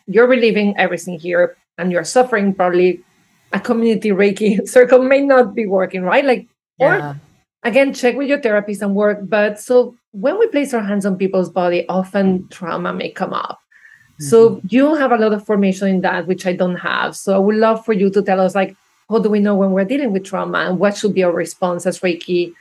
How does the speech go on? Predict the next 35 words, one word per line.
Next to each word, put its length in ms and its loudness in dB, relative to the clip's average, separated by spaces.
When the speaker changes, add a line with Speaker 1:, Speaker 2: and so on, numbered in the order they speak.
Speaker 1:
And 140 4
I 60 4
think 240 -2
Reiki 220 0
practitioners 600 2
that 200 -2
are 100 2
not 340 2
perhaps 420 -6
trained, 640 0
you 160 0
know, 220 4
you 180 2
have 100 2
a 80 2
great 280 0
background 400 -2
in 80 0
social 280 -8
justice 440 -2
and 100 -2
trauma. 400 2
I 220 0
don't. 320 -4
So 420 0
Speaker 2:
Yeah. 120 -10
Speaker 1:
what 160 2
should 220 0
I 160 6
do 120 6
as 140 -2
a 40 -4
practitioner 540 -4
when 180 0
I 80 0